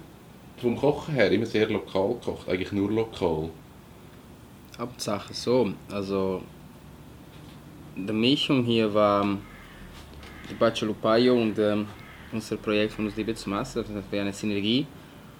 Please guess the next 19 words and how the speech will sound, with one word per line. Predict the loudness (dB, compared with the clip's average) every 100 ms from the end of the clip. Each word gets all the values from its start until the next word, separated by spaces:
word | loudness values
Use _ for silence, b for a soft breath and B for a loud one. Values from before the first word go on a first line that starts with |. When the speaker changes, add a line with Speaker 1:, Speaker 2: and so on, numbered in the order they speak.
| -20 -14 -2
Speaker 2:
wo | 2 2 2 2
ein | 0 0 0
großes | 0 0 -2 -6 -2
Teil | 2 4 4 2
kommt | -2 -4
das | -4 -6
Rezept | -2 0 -2 -4 -14 -10
ein |
bisschen | -8 -4 -6 -6
überall | -6 -2 0
in | -2
der | -2 4
Welt, | 4 4 -6 -18 -20 -20 -20 -20 -20 -20 -20 -6
aber | -2 2 2
wir | 2 2
haben | 0 0
nur | 0 0 -4 B B B B -4
lokale | -2 -2 -2 -2
Produkte | -2 -4 -4 -6